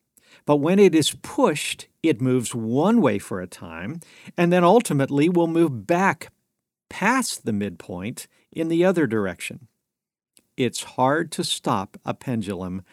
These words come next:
once it starts in motion. People of differing viewpoints try to push the pendulum in their preferred direction. Maybe they even build their lives and careers around the identity of being a pusher in a certain direction.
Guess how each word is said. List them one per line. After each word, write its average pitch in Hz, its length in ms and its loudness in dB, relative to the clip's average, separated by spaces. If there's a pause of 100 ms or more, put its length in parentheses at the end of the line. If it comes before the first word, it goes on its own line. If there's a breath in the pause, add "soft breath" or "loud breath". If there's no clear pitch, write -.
(240 soft breath)
once 113 360 -4
it 135 120 -6
starts - 460 -6
in 117 280 -6
motion. 101 460 -8 (720 soft breath)
People 170 280 6
of 123 100 0
differing 165 320 2
viewpoints 127 480 -2
try 135 260 0
to 147 120 -2
push - 340 -2
the 127 100 -4
pendulum 123 520 -4
in 120 320 -4
their 107 300 -2
preferred 110 460 -6
direction. 151 600 -4 (280 loud breath)
Maybe 156 400 4
they 127 180 4
even 160 360 2
build 160 260 2
their 170 200 4
lives 196 500 0
and 202 140 0
careers 190 560 0
around 143 280 -4
the 151 140 -2
identity 143 480 -2
of 135 80 -2
being 135 280 -4
a 135 120 -2
pusher - 640 -6
in 104 140 -6
a 104 80 -4
certain - 380 -6
direction. 110 600 -6